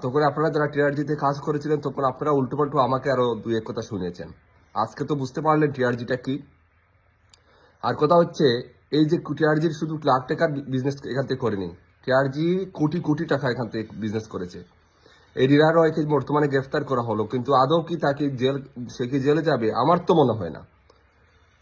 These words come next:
হয়তো যে থানাতে দু একদিন রাখবে, তারপরে বাড়িতে ছেড়ে দেবে। ঠিক আছে, এটাই হচ্ছে, কারণ বর্তমান অবস্থা এটাই। আর আজকালকে টিআরজির মতো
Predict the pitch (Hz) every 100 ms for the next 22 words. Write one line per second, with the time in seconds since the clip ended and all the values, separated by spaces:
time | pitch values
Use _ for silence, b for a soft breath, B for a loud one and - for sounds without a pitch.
0 | b - 120 139 156 143 139 117 - 135
1 | 131 139 139 143 139 156 156 151 202 208
2 | 139 127 127 113 110 117 - 98 90 87
3 | 76 - _ _ _ _ - 135 147 131
4 | 120 156 151 147 131 139 135 165 180 -
5 | _ b b b 117 127 151 165 151 147
6 | - 160 127 127 85 - _ _ _ _
7 | b b 123 139 151 - 185 190 180 170
8 | 170 175 175 175 180 175 175